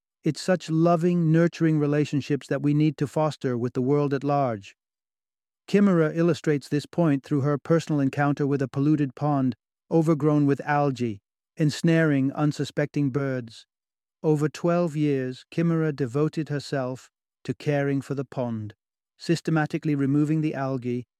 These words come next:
and ensuring its cleanliness, a testament to her commitment to reciprocity with nature. Such loving care initiates a positive cycle. With the pond free from pollutants, the bird population can thrive again.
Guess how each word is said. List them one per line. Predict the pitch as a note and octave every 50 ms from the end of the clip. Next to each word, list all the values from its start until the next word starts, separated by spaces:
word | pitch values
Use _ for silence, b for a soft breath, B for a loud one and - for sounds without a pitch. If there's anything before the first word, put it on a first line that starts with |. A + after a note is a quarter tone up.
| _ _ -
and | - C3+ C3
ensuring | C3 B2+ - - - D3 C#3+ C#3 C#3 C#3 C3+
its | C#3 - -
cleanliness, | - - D3+ C#3+ C3+ C3 B2 A#2 A2 A2 A2 A2 - - _ _ _ _ _ _ _ _ _ _ -
a | C#3 C3+
testament | - - E3 F3 - - - E3 D#3 D3+ C#3+ -
to | D3+ C3
her | B2+ C3+
commitment | - - D3 C#3 D3+ D#3 - D#3+ C#3 C3 C3 -
to | - C3+
reciprocity | B2+ C#3+ C3+ - - C3+ - - D#3 D3+ C3 - - C3+ - - B2
with | A#2 B2+ B2+ - C3+
nature. | C3 C3 C3+ C3 - - - G#2+ G#2 - _ _ _ _ _ _ _ _ _ _ _ _ _ -
Such | - - D#3+ D#3+ - -
loving | C#3+ C#3 D3 D#3+ E3+ F#3 F3 F#3 F#3 F3
care | D#3+ - D#3+ E3 D#3 D3 C#3+ C#3 -
initiates | - C#3+ C#3 C#3 D3+ D#3 - - D#3+ C#3+ C3 B2+ C3+ - -
a | C3+ B2
positive | - - C#3 C#3+ C3 C3+ B2+ - - B2+ A2+
cycle. | - - C3+ A#2 A2+ A2+ - - A#2 A2 G#2 _ _ _ _ _ _ _ _ _ _ _ _ _ _ _ _ -
With | - D#3 C#3
the | D#3 -
pond | - - F#3 F#3 F3+ E3 D#3+ C#3+
free | - - E3 E3+ D#3+
from | - - D3 C3+
pollutants, | - C#3 C#3 C#3 E3 F3 - - C3 B2 C3 - - - _ _ _ _ _ _
the | - D3+
bird | C3 D#3 E3 E3 D#3+ -
population | - D#3 D3+ - - C#3+ C3 C3 C3+ C#3+ C#3 - - C3 B2 B2+
can | - - C3 B2
thrive | - - C#3 C#3+ C3+ C3 C3 A2+ A#2
again. | A2 A#2+ A#2 A2 G#2+ G#2